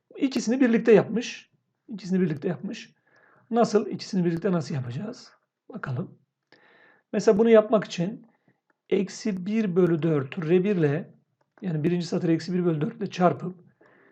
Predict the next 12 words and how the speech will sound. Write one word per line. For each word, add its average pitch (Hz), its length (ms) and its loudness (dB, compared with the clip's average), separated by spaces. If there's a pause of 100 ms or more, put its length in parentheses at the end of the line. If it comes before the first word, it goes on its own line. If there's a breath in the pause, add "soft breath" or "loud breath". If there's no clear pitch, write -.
(380 soft breath)
üçüncü 208 360 -2
satırla 165 440 -2
toplayıp 196 560 0
üçüncü 190 340 -4
satıra 190 280 2
yazıyorum. 135 460 2 (180)
Yani 165 300 0
hangisi 175 420 -2
oluyor? 170 320 0
Bu 175 140 8
oluyor 120 220 -4
bakın. - 220 -16